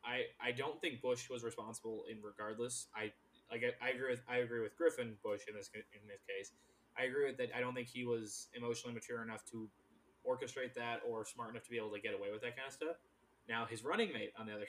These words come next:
<laughs> hand, and the other seats of power between the C I A, Department of Defense, um, Rumsfeld and the Pentagon, um, other long-standing Washington, uh, Washington bystanders, after this, like, decade-long period of malaise,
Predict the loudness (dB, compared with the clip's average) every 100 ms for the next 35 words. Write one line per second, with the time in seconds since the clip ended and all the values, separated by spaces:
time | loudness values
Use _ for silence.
0 | -8 -14 -14 -14 -18 -6 -2 -2 -2 0
1 | 4 6 4 -2 -6 -2 0 0 -4 -8
2 | -8 -6 -4 -2 0 2 4 2 0 -12
3 | _ -12 -4 -2 -2 -8 -6 0 2 2
4 | -2 -4 -6 -6 -4 -6 -10 -20 _ _
5 | _ _ -18 -6 -2 -2 -2 0 0 0
6 | -4 -4 -2 0 0 0 -2 -4 -12 -20
7 | -20 _ _ -4 -2 0 -2 -8 -12 -2
8 | 2 6 6 4 -4 -14 -18 -10 -2 2
9 | 2 -2 -2 0 0 0 0 -2 -6 -8
10 | -10 -4 -2 -2 -2 -2 -4 -6 -4 2
11 | 2 2 -2 -2 -4 -8 _ _ _ _
12 | _ -4 -2 0 2 2 0 2 2 2
13 | 0 2 0 0 -2 -2 -2 -4 -4 -2
14 | 0 2 0 -4 -10